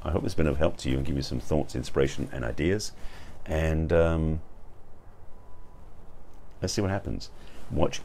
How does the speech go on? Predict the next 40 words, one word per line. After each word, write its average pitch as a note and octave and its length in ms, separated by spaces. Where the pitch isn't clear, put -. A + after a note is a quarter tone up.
your D#2+ 100
words. C2 540
Watch D2 160
what - 80
you - 60
tell B1 160
yourself, G#2 480
watch - 160
what - 80
you - 40
tell - 160
other A#1+ 120
people, E2+ 420
and C2+ 180
change D2+ 340
the D2 80
way C2+ 140
your C2+ 100
life B1 340
works, - 480
because B1 200
it B1 80
can B1+ 100
work A#1+ 140
a A1+ 80
whole C2+ 120
lot D2 160
better D2 140
when A#1+ 140
you A#1 40
know A#1 100
what - 100
you're - 80
saying B1 300
to - 80
yourself A#1+ 400
and B1+ 140
to - 60
the - 80
world. A1+ 320